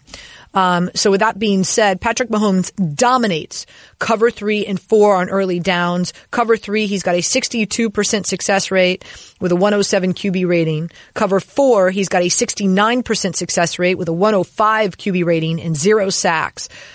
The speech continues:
So while the forty-niners have a really strong defense, Mahomes has done well against the zone coverage that they tend to play most on early downs.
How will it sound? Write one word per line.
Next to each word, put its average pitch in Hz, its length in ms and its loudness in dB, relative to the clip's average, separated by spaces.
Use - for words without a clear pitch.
So - 120 0
while 208 120 4
the 180 80 0
forty-niners 214 560 2
have 175 280 -2
a 196 140 -2
really 220 240 2
strong 175 280 -2
defense, 240 420 -2
Mahomes 208 440 0
has 185 120 0
done 180 240 0
well 208 220 4
against 196 300 -2
the 175 80 -4
zone 180 260 0
coverage 190 500 -2
that 175 120 -8
they 175 120 -2
tend 208 300 -2
to 208 60 -2
play 170 340 0
most 185 400 2
on 185 240 -4
early 170 320 -2
downs. - 600 -8